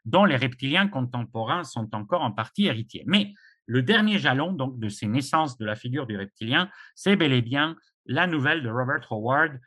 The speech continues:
que j'évoquais tantôt de mille neuf cent vingt-neuf. Alors, pour Barkon, c'est donc la nouvelle qui est fondatrice du type qui va triompher dans le complotisme. Techniquement, ce n'est pas faux, bien qu'il s'agisse d'hommes serpents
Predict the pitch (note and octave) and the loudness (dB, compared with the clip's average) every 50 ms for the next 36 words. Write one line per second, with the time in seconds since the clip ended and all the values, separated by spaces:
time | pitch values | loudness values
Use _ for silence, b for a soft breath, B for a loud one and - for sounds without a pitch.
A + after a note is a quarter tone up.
0 | b b _ - - D#3 D#3 C3 B2 A#2 G#2 G#2+ G2+ - D#3+ D3 - - G#2+ G#2 | b b _ -6 -4 -2 0 0 0 0 0 -2 -4 -6 -6 -6 -6 -6 -8 -8
1 | G2+ - D3+ D#3+ E3 C3 B2 A2 A2 B2 C#3 D3 C#3 B2+ G#2+ G2+ - - - D#3+ | -6 -6 -4 -4 -4 -2 -4 -2 -2 -2 -2 0 -2 -2 -2 -4 -6 -6 -6 -6
2 | D#3+ - - G#2 G2 A2 C3 B2 A2+ G#2+ G2+ F#2+ F2 G#2 - - B B B B | -6 -6 -10 -6 -2 0 2 2 2 2 0 0 -2 -6 -12 -20 B B B B
3 | B B B B - F3 F#3 E3 C3 - - _ _ _ _ _ _ - B3+ A3 | B B B B 4 4 6 4 2 0 -8 _ _ _ _ _ _ 2 4 4
4 | G3 G#3 F#3+ F#3 G3 - G3 F#3 E3 C3 B2 - - G3+ G#3 G3+ F3 F#3 F3+ D#3+ | 6 6 4 4 4 4 2 2 2 0 -4 0 2 2 4 6 6 4 4 2
5 | B2 - B2+ - A#2+ C3 C#3 D#3 F3+ G3+ G#3 F#3+ E3 E3 D#3 C3+ D3+ D#3+ E3 D#3 | -4 -10 -10 -6 -4 0 2 4 6 6 6 6 4 2 2 2 2 2 2 0
6 | C3+ B2 - - F3+ E3+ E3 D3+ B2+ - E3 D#3 C#3+ C#3 C3+ B2+ - - D#3+ D3 | -2 -6 -10 -8 -4 -2 -2 -2 -2 0 0 2 4 4 4 2 0 -2 -4 -6
7 | B2+ - - B2 B2+ B2+ - D#3+ E3 - - - _ _ _ _ _ - - B2 | -4 -4 -2 -2 -2 -2 -4 -6 -6 -6 -8 -12 _ _ _ _ _ -6 -2 0
8 | A2+ A2+ G#2 G#2 - - C#3 C#3+ C#3+ - - G3+ A3 A#3 - - A#2 A2+ A2+ - | 0 0 0 -2 -2 -2 0 0 -2 -2 -2 -2 0 0 0 0 -2 -2 -2 -2
9 | B2 A2+ G#2 C3+ C3+ C3 A3+ B3 A#3+ A#3 A3 G3+ B B B B _ _ - A#3+ | -4 -4 -4 -4 -4 -2 -2 0 2 2 0 0 B B B B _ _ 0 0
10 | G3+ - A3+ A#3 G3 A3 A3+ A3+ G#3 G3+ - - E3+ D#3 D3+ F3 G3 - - A#3 | 2 4 2 2 4 4 4 4 2 0 -2 -4 -4 -2 -2 -2 -2 0 2 2
11 | G#3 G3+ - - - A3 G#3+ C#3+ B2+ D3 D#3 D3+ C3+ - D#3+ D3 B2+ - D3+ D3 | 2 2 0 -2 -2 -2 0 0 0 0 0 0 -2 -6 -10 -12 -4 -2 0 0
12 | C#3 C#3+ E3+ C#3 B2 - D3 E3 F3+ E3+ - - D3 - - - E3 D#3+ C#3+ B2+ | 0 -2 -6 -8 -4 -2 0 0 0 -2 -4 -6 -10 -10 -2 0 0 0 0 -2